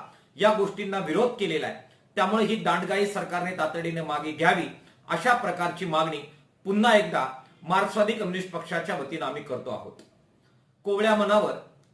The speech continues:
विशेषतः पहिली ते पाचवी ही माध्यम भाषा, ही मातृभाषा असेल तर इतर सगळ्या भाषा पाचवी नंतर शिकणं सोपं जातं. माध्यम भाषा, मातृभाषा एकच असेल तर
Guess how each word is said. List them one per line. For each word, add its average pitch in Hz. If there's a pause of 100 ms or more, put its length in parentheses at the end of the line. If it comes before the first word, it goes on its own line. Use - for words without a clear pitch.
विशेषतः 220
पहिली 185
ते 214
पाचवी 185 (280)
ही 233
माध्यम 175
भाषा, 147 (300)
ही 220
मातृभाषा 196
असेल 190 (400)
तर 240
इतर 220
सगळ्या 214
भाषा 190
पाचवी 185
नंतर 180
शिकणं 170
सोपं 151
जातं. 180 (560)
माध्यम 190
भाषा, 220
मातृभाषा 214 (160)
एकच 165
असेल 165 (260)
तर 226